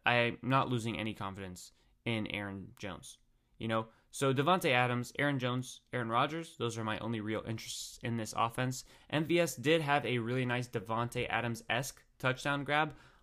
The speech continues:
Honestly, when I saw it, I was like, "Dang, Davante Adams got a second one already. Let's go." And then I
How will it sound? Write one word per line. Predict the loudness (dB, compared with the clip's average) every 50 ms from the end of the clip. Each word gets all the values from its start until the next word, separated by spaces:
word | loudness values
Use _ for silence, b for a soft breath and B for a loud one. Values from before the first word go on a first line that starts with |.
| B B
Honestly, | 6 6 6 6 4 2 2
when | 2 4
I | 2 2
saw | 4 6 6 6 6
it, | 6 4
I | 4 4 4
was | 4 2 0 0
like, | -2 -2 -2 -4 0
"Dang, | 0 2 2 2 0 -2 -2
Davante | 0 0 0 0 0 0 -2
Adams | -2 -2 0 0 0 -2 0
got | 0 0
a | 0 0
second | 0 -2 -2 -2 -2 -2 0
one | 2 2 2 2
already. | 0 0 0 0 0 0 0
Let's | 0 -2 -4 -4
go." | -4 -2 0 2 2 0 0 -2 -6 B B B B B B B B B
And | 0 2 4 4 4
then | 4 4 2 2 2 2 0
I | 2 2 2 2 2 2 2 0 -2